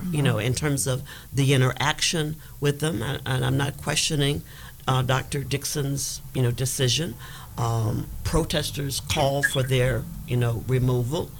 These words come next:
Speaker 1: Again, I'm not sure, you know, kind of the, the, you know, the, the why.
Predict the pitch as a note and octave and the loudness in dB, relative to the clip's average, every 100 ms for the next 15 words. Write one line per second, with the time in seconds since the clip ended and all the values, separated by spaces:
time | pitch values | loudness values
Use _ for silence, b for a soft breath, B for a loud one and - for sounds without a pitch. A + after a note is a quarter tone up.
0 | B B B B B - - - - C3 | B B B B B -16 -12 -10 0 2
1 | B2 B2 A#2+ A#2+ A#2+ - B2 A2+ G#2+ - | 4 2 2 2 2 0 0 0 -2 0
2 | A#2+ A2 C3+ A#2 G2+ A2 A#2 G2+ - G#2+ | -2 0 0 0 0 -2 -2 -4 -2 2
3 | G#2+ G2+ G2 - - - A2 - - A#2 | 4 2 -4 -8 -6 -2 -2 -2 -2 -2
4 | A2 A#2+ A#2 G2 G#2+ - | 0 0 2 0 -2 -4